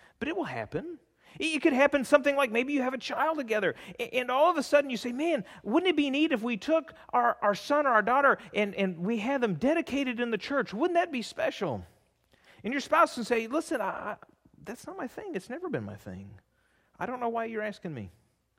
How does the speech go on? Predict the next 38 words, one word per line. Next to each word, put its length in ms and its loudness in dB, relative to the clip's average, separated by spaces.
There's 140 -8
gonna 80 -8
be 100 -6
pain 360 -8
there. 260 -14
There's 140 -10
gonna 80 -4
be 80 -4
friction 720 -10
that's 160 -14
gonna 120 -4
be 100 -6
caused 280 -2
as 160 -4
you're 100 -2
pulling 360 0
towards 260 0
Christ 360 -4
and 160 -2
the 80 2
other 100 2
person 280 -6
is 120 -12
not. 320 -14
It, 80 0
it 260 -2
may 240 2
be 300 0
that, 320 4
that 240 0
as 180 -4
that 180 -2
child 420 2
gets 220 -2
a 40 -4
little 220 -2
bit 160 2
older, 400 0